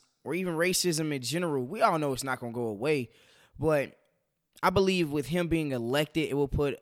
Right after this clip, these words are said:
a lot of things into a different perspective, because we all know from the bottom of our hearts, whether you're racist, not racist,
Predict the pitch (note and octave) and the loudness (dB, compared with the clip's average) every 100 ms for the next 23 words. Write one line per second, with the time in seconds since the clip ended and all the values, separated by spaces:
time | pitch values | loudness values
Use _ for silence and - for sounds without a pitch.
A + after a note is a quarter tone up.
0 | - A#2 C#3 D#3 D#3+ D#3+ D3+ C#3 B2+ B2 | -8 -4 0 0 -2 -4 -4 -4 -4 -4
1 | A2+ C3+ C3+ - - - A#2+ - F#2 A2 | -4 -4 -4 -6 -4 -2 -4 -6 -14 -10
2 | B2+ A2+ - _ _ _ - C4 E4 A3 | -8 -8 -10 _ _ _ -6 0 2 8
3 | G#3+ F#3 E3+ D3+ C3+ B2 B2+ _ _ _ | 10 10 8 2 0 -2 -6 _ _ _
4 | - - D#3+ B2+ D#3 F#3+ F3+ E3+ D#3 D3+ | -14 -6 -4 2 6 6 6 2 4 2
5 | D3+ D#3 D3+ - D3 D3 C3+ B2 D#3 F3+ | 4 4 4 2 -2 -2 -2 0 2 2
6 | - D#3 C#3 D3+ D#3 B2+ C3+ C3 - A#2+ | 2 0 -4 -2 -4 -2 -4 -4 -4 -6
7 | A2+ | -8